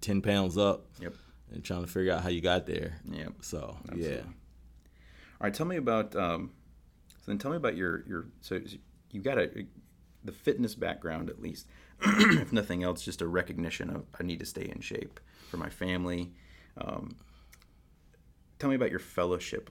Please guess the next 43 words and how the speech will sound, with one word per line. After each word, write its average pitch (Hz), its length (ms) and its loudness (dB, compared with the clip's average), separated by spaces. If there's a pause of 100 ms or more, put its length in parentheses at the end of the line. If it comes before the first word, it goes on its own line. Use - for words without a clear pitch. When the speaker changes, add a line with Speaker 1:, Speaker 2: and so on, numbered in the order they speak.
Speaker 2:
before - 340 -10
F - 160 -14
three. - 220 -10 (760)
Speaker 1:
Um, 107 520 4 (260)
uh, 113 220 2
again, 117 400 6
my, 98 200 4
my 107 120 4
fellowship 131 500 8
was 104 160 2
pretty 117 240 4
good 120 300 8
too. 101 420 6
Um, 78 440 0
I'm 92 100 2
part 101 200 4
of 85 100 0
a 85 40 0
group, 90 400 2 (400)
uh, 64 480 -6
brothers. 92 760 0
We've 95 180 -2
known 92 200 2
each 92 180 -2
other 87 460 2 (120)
ten 92 260 0
plus 85 340 0
years, 87 460 2
and, 80 300 -2
uh, 78 200 -4
we 82 100 -4
got 87 140 2
the 85 60 -6
group 90 320 -2
chat. 90 400 2 (420)
Uh, 82 160 -4
we 85 80 -4
call 90 200 2
ourselves 87 320 0
the 78 80 -2
Locker 87 280 2
Room. 80 320 -4 (100)
Speaker 2:
Mm-hmm. 92 200 -4